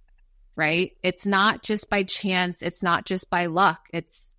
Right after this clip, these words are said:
it's you. You can do this, right? Taking the power back into your own hands. And then step two is uncovering what's going on in your energy, 'cause we know your energy is what communicates to the universe. Either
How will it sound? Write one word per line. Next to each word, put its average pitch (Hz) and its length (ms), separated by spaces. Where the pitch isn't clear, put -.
it's 160 220
you. - 400
You 190 180
can 190 240
do - 160
this, - 440
right? 170 300
Taking 185 300
the 190 100
power 180 300
back 165 240
into 170 260
your 160 120
own 185 140
hands. 180 460
And 220 180
then 214 160
step - 360
two 285 320
is 220 160
uncovering 190 720
what's 175 300
going 226 300
on 190 160
in 160 100
your 151 180
energy, 160 600
'cause 180 220
we 190 180
know 190 680
your 180 220
energy 185 460
is 165 160
what 170 160
communicates 185 800
to 165 100
the 147 80
universe. 180 800
Either 180 600